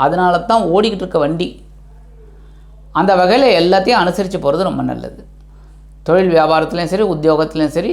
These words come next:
கவனமா இருந்தாலே ரொம்ப விசேஷம். உடல் ஆரோக்கியத்துல மெயினா ஃபர்ஸ்ட் கிளாஸா கவனமா இருந்துக்கோங்க.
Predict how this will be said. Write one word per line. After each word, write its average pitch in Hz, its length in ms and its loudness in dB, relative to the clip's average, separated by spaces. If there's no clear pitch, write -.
கவனமா 175 480 0
இருந்தாலே 143 340 -2
ரொம்ப 139 160 -4
விசேஷம். 135 420 -12
உடல் 202 260 2
ஆரோக்கியத்துல 151 380 -2
மெயினா 196 400 -4
ஃபர்ஸ்ட் - 220 -10
கிளாஸா 151 300 -2
கவனமா 135 340 -2
இருந்துக்கோங்க. - 440 -14